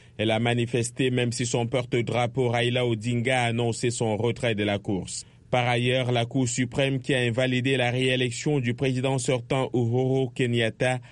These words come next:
a clarifié aujourd'hui le rôle de la commission électorale. Elle a estimé que cette dernière doit se limiter à vérifier les exactitudes des résultats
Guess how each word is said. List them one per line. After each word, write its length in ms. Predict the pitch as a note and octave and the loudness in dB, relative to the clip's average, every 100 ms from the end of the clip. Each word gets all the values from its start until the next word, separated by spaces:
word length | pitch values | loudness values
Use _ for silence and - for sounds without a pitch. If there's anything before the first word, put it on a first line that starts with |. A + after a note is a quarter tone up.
| - - | -20 -4
a 160 | G#2+ A#2+ | -2 0
clarifié 520 | C3 B2 A#2+ A#2+ C3 | 0 0 0 0 0
aujourd'hui 500 | A#2 A2 A#2 A2+ B2 | 2 2 0 0 0
le 140 | A2 | 2
rôle 320 | A2 A#2+ A2+ | 2 2 2
de 80 | G#2+ | 2
la 120 | G#2+ | 0
commission 460 | G#2+ A#2+ A#2 - A#2+ | 0 0 0 0 0
électorale. 800 | G#2+ G#2+ A2 A#2+ G#2 G#2 F#2 E2+ - - | 2 0 0 0 0 0 0 -2 -6 -10
Elle 200 | - A2+ | -2 0
a 120 | A2+ A2 | 2 0
estimé 540 | - - B2 A#2+ A2+ | -2 -2 0 2 0
que 120 | A#2 | 0
cette 220 | A2 A#2+ | 0 0
dernière 540 | A2+ A#2 A#2 A#2+ A#2+ A2 | 0 0 0 0 0 0
doit 220 | A2 A#2 | 0 0
se 120 | A#2 | 0
limiter 460 | A#2+ A#2+ A#2+ A#2 B2+ | 0 0 -2 0 0
à 120 | G#2+ | 0
vérifier 540 | G#2 C3 B2+ A#2+ C3+ | 0 0 0 -2 0
les 140 | B2 A2+ | 0 0
exactitudes 720 | A2 C3+ C3+ C3+ B2+ D3 C3+ | 0 -2 0 -4 -2 0 0
des 240 | A2 G#2 G#2 | 0 2 2
résultats 640 | B2 A#2+ A#2 - A#2+ | 0 0 -2 0 -2